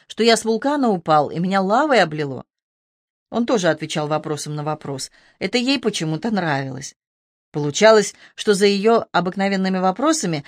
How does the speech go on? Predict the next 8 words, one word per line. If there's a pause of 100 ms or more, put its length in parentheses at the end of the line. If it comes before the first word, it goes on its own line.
(160)
открывается
что-то
не
очень
обыкновенное. (640)
«Ага»,
засмеялась
Нелька.